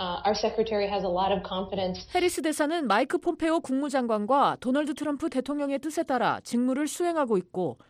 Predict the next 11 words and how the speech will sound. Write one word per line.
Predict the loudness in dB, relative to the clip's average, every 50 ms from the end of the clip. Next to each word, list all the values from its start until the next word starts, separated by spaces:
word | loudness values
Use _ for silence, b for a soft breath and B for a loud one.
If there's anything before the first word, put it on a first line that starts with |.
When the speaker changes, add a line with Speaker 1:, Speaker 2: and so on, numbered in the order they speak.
| b b b
Speaker 2:
폼페오 | -6 -4 -2 0 4 4 4
장관은 | 4 4 2 0 0 0 0 0 0 -2 -2
해리스 | -2 -2 -2 -2 -2 -2 -4 -2
대사를 | -2 -2 -2 -2 -2 0 0 -2 -4
크게 | -6 -8 -8 -6 -2 0 0 0 0 -2
신뢰하고 | -4 -4 -2 0 2 2 2 2
있다는 | -2 -2 -2 -4 -2 -2
겁니다. | -2 -2 -4 -2 -2 -2 -2 -4 -6 _ _ _ _ _ _ _ _ _ _ _ -6
오테이거스 | -6 -4 -2 0 0 2 2 0 -2 2
대변인은 | 2 2 2 2 2 0 0 0 0
이어 | 0 2 2 0 0